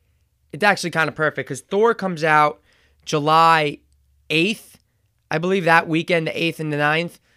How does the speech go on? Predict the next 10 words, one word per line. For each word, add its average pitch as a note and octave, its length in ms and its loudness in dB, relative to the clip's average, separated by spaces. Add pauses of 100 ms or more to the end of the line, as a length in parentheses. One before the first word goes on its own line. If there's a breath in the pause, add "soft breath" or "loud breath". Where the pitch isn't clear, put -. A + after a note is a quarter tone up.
(160)
So D3+ 480 -4
the D#3 160 -8
thirteenth, F3+ 720 -4
when C#3+ 220 -6
we D#3+ 160 -6
come D3+ 300 -6
back, C#3 480 2 (480)
we D3 320 -4
will C3+ 600 -2
have C3 520 -2